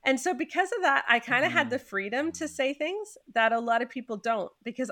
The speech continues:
Speaker 1: I'm not reliant on the conference circuit.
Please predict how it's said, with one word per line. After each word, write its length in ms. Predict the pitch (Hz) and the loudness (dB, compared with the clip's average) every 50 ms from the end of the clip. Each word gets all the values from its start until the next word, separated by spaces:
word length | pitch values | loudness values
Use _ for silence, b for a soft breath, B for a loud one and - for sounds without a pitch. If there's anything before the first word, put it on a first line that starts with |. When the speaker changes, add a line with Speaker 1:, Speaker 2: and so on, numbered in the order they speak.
| - | 0
Speaker 1:
I'm 180 | 233 240 254 254 | 0 2 2 2
not 220 | 254 254 - - | 0 -2 -2 -2
reliant 540 | 214 220 214 208 214 226 226 208 202 196 - | -4 -2 -2 0 0 0 0 -2 -4 -6 -6
on 160 | - 208 202 196 | -4 -4 -4 -4
the 80 | 202 | -6
conference 760 | 190 - 208 190 196 185 - - 180 - - - - - - _ | -6 -4 -4 -4 -4 -6 -8 -10 -10 -10 -12 -16 -20 -20 -20 _
circuit. 460 | - - - 202 185 - - - - | -12 -8 -6 -6 -6 -6 -8 -10 -10